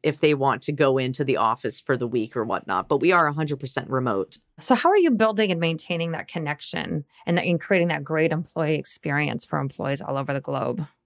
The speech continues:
Speaker 1: Our intranet has been a key driver in helping to maintain connection,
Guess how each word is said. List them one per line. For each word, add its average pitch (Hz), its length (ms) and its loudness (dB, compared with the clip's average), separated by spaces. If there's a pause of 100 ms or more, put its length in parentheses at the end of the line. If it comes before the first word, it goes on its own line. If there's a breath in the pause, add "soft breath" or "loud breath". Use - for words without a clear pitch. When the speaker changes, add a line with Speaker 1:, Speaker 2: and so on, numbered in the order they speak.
(220)
Speaker 1:
Our 320 400 4
intranet 196 760 0 (120)
has 175 380 0
been 156 400 0
a 185 80 4
key 233 300 -2
driver 143 560 4
in 151 240 0
helping 151 640 2 (280)
to 180 140 2
maintain 143 580 0
connection, 139 840 0